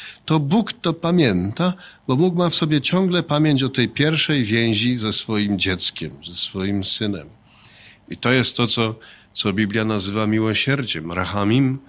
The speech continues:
od rechem, łono matki. Znaczy, Bóg ma ciągle pamięć na to, że nosił Izraela w swoim łonie. I tego nie jest w stanie nic absolutnie skreślić. I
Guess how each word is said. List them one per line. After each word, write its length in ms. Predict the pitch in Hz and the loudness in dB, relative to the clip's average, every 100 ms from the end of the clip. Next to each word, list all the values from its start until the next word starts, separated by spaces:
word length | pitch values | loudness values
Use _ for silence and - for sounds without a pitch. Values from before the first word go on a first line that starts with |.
| - - - | -20 -20 -10
od 180 | 92 87 | -6 0
rechem, 380 | 113 117 90 87 | 0 0 -4 -2
łono 360 | 104 127 113 | 2 2 2
matki. 460 | 104 104 - - 76 | 0 -2 -4 -10 -10
Znaczy, 360 | 85 82 104 95 - - - - | -8 -8 -8 -10 -16 -20 -14 -8
Bóg 100 | 120 | -2
ma 140 | 117 | 0
ciągle 340 | 117 135 113 110 | 2 2 2 0
pamięć 440 | 120 113 110 92 | 2 2 2 0
na 140 | 107 | -2
to, 160 | 101 104 | -2 -2
że 160 | 95 98 | -2 0
nosił 480 | 101 92 - 87 85 - _ _ | 0 -2 -4 -8 -12 -20 _ _
Izraela 680 | 107 92 90 90 90 87 82 | -4 -2 0 0 0 -2 -2
w 80 | 80 | -4
swoim 460 | - 85 80 76 | -4 -4 -4 -2
łonie. 400 | 76 78 73 67 - - - _ | -2 -2 -2 -6 -12 -20 -20 _
I 40 | - | -6
tego 240 | 104 104 | -4 -2
nie 120 | 110 | 0
jest 240 | 113 107 104 | 0 0 -2
w 60 | |
stanie 360 | - 101 104 101 | -4 -2 -2 -2
nic 520 | 95 113 127 - - - - _ | 0 2 2 0 -2 -8 -20 _
absolutnie 680 | 101 98 - 107 110 - 113 | -8 -4 -4 -4 -6 -4 -4
skreślić. 720 | - - 107 107 - 95 87 | -4 -4 -2 -2 -2 -4 -6
I 140 | 90 | -8